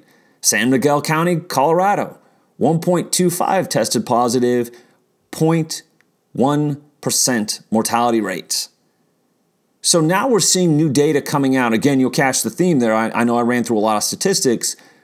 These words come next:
but you were seeing mortality rates from point zero six percent to half a point, right? Never got anywhere near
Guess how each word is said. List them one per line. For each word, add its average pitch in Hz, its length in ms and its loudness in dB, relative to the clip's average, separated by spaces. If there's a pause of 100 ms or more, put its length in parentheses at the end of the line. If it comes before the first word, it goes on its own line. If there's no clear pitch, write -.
(140)
but 131 60 2
you 160 160 2
were 208 60 4
seeing 190 280 0
mortality 165 480 0
rates 135 340 0
from 127 380 -2
point 151 400 -4
zero 135 260 0
six 123 400 -2
percent - 540 -4
to 123 360 0 (200)
half - 260 -2
a 113 60 -4
point, - 460 -6 (500)
right? 131 280 0 (200)
Never 170 320 2
got 151 400 -2
anywhere 185 580 2
near 160 460 -2